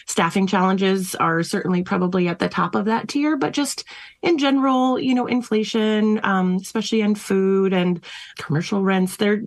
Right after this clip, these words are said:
they're facing a lot of probably, I'd say, financial challenges, um, both that were kind of existing before, but made a little bit worse now. And so I think they're, um, they're working really hard.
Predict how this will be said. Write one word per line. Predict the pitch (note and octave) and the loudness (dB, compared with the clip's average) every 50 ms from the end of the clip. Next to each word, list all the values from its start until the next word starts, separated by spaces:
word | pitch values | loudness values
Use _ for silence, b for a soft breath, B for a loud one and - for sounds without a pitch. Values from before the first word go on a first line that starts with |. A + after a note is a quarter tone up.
| - | -6
they're | - A#3 B3 B3 B3 A#3+ - - | -4 0 0 2 0 0 -2 -6
facing | - - - - C4 D4+ D4+ - D#4 C#4+ | -14 -10 -4 -2 0 0 0 0 0 2
a | B3 G3+ | 2 2
lot | F#3 F3 F3 F3+ F3+ F#3 | 2 2 2 2 2 2
of | F3+ F3 - | 0 -2 -2
probably, | - F#3+ E3+ E3+ E3+ E3 F3 E3+ E3 E3 D#3+ D#3+ - | -4 -4 -2 -2 -2 0 0 0 2 2 0 0 0
I'd | - F3 F3 - | -2 -2 -2 -2
say, | - - | -2 -4
financial | - - - D3+ D3 C#3+ - D3+ F3+ - C#4 C4 | -2 0 0 0 2 2 0 0 0 -2 -2 -2
challenges, | - - C4+ C4 C4+ C4+ C#4 C4 C#4+ D4 D4+ D4+ - - B B B B D#3 D3+ C3 | -2 -2 0 0 0 0 0 0 0 0 0 -2 -4 -6 B B B B -12 -8 -4
um, | - G#3 G3 F#3+ F#3 F3+ F3 F3 F3+ F3+ - _ _ | 0 2 2 4 4 2 2 0 0 -2 -6 _ _
both | A3 G3+ G3 F#3+ F#3+ - - | 0 2 2 0 -2 -4 -4
that | G#3 F#3 - | -2 0 0
were | F#3+ F#3 | 0 0
kind | F#3 - A3+ A3 A3+ | 0 0 0 0 2
of | G#3+ | 0
existing | A3 G3+ G3+ G#3+ G#3 - - G3+ G3 | 0 0 0 -2 -2 0 -2 -2 0
before, | G3+ G3 - F#3 F3+ G3+ | -2 -2 -2 0 0 0
but | F#3+ F#3+ F3+ - | 0 -2 -2 0
made | F3 F3 F3 F3+ E3 F3+ - | 2 2 2 2 0 -2 -4
a | - F3 | -2 -2
little | F3 E3 D#3 D3+ | 0 0 0 -2
bit | D3+ - - - | -2 -2 -2 -2
worse | D3 D3 E3+ - - - | 0 0 -2 -2 -2 0
now. | A3 G#3 A3 A#3 A3+ B B B B B B - | 2 2 2 2 0 B B B B B B -2
And | B3 A#3+ | -2 0
so | A#3+ - B3 B3 | 0 2 0 2
I | B3+ C4 | 2 0
think | B3 - C#4 C#4+ D4+ - - | 0 0 -2 -2 -2 -2 -2
they're, | - C4+ C4+ C4+ C4 C4+ C4+ C4+ C4 B B B B B B - | -2 0 0 2 2 2 0 0 -2 B B B B B B 0
um, | A3+ A#3 A#3 A#3 A#3+ A#3 A#3 A#3 A#3 A3+ - _ - | 2 2 4 4 4 2 2 2 0 -4 -8 _ -4
they're | A#3+ C4 B3+ | -2 0 0
working | A#3+ C4+ C4 C4+ C4 B3+ A3 | 0 0 0 0 0 0 2
really | A3+ G#3+ G#3+ G#3+ | 2 2 0 0
hard. | F#3 G3 F3 D#3+ C#3+ C#3+ D#3 F3+ | 2 2 2 2 2 2 0 0